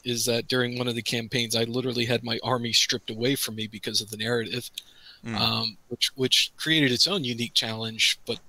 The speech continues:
Speaker 1: also an opportunity. But I, I would say it really depends on what the character is. Like, for Kai Leonis, the Bretonnian knight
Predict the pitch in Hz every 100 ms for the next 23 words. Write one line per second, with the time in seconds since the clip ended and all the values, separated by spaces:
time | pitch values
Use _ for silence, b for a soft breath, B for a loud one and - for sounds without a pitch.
0 | - - 120 120 - 117 110 - - -
1 | 120 113 110 120 113 - b b b b
2 | _ - - - 135 226 240 - 135 123
3 | 151 139 - 131 120 117 123 - - -
4 | - 131 131 - 113 - 110 92 71 -
5 | - 127 120 113 - - - 123 - -
6 | 147 156 135 120 120 117 - - 110 113
7 | - 135 131 117 117 113 117